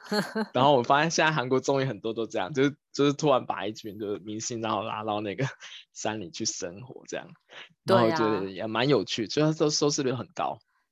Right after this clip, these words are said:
Speaker 1: 嗯，
Speaker 2: 对，
Speaker 1: 其实今年真的，
Speaker 2: 所以想看看，真的，嗯。
Speaker 1: 就是这个韩剧实在多到真的是看不完了。我觉得这名单上，其实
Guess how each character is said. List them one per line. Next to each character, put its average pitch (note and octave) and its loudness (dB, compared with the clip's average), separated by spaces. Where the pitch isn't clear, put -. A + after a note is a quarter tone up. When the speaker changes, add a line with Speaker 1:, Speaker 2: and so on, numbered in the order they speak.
Speaker 1:
嗯， E3 -8
Speaker 2:
对， F3 -10
Speaker 1:
其 C#4+ 0
实 E4+ 2
今 E4+ 0
年 A#3+ 6
真 - 0
的， A3 8
Speaker 2:
所 - -
以 - 6
想 F#3+ 0
看 - -12
看， - -20
真 E3+ -20
的， - -20
嗯。 - -20
Speaker 1:
就 C#4 4
是 D4 2
这 C#4 10
个 B3+ 0
韩 F#3+ 2
剧 A3 -4
实 G#3 0
在 F3+ 6
多 F#3+ 6
到 F#3+ 10
真 F3 0
的 E3+ 2
是 F3+ 4
看 F3 2
不 F3 2
完 A#2 4
了。 A#2+ -4
我 E3+ 4
觉 G3 0
得 G#3+ 6
这 C#4 12
名 G3+ 4
单 G#3+ 8
上， G#3 8
其 G3 0
实 G3 0